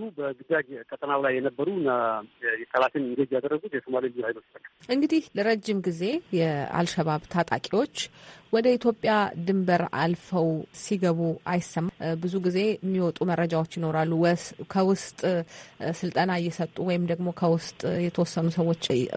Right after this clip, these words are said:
Speaker 2: እያነጋገሩ ከውስጥ ለመረበሽ ይሞክራሉ የሚል ነገር ነው እንጂ ለረጅም ጊዜ ድንበር አልፈው እንደዚህ ሲመጡ አልተሰማም። እና የተለየ ምክንያት አለው ያሁኑ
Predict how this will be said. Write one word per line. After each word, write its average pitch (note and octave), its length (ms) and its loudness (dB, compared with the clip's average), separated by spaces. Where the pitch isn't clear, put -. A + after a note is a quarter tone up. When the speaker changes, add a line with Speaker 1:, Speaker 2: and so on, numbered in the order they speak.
Speaker 2:
እያነጋገሩ F#3 680 2
ከውስጥ G3 360 0
ለመረበሽ F3 480 -2
ይሞክራሉ E3+ 480 -2
የሚል F3 340 -2
ነገር D#3+ 220 -4
ነው D#3+ 120 -4
እንጂ G3+ 120 -4
ለረጅም G3 420 2
ጊዜ F3 140 -2
ድንበር E3+ 320 2
አልፈው D#3+ 320 0
እንደዚህ E3 360 0
ሲመጡ A#3 360 0
አልተሰማም። F#3+ 600 0
እና C4+ 160 -4
የተለየ D#4 540 0
ምክንያት D#4 520 0
አለው B3+ 340 2
ያሁኑ G#3 400 2